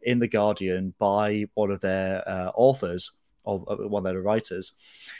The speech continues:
And they needed basically the original article for citation, and it never existed.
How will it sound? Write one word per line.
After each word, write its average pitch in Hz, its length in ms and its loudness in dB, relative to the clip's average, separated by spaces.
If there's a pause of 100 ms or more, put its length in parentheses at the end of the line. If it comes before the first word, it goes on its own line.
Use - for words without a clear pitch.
(180)
And 101 540 6
they 113 180 4
needed 113 380 2
basically 101 720 -2
the 110 120 4
original 104 440 0
article 101 520 2
for 95 240 0
citation, 95 800 0 (1040)
and 110 120 6
it 107 100 0
never 113 380 6
existed. 92 520 0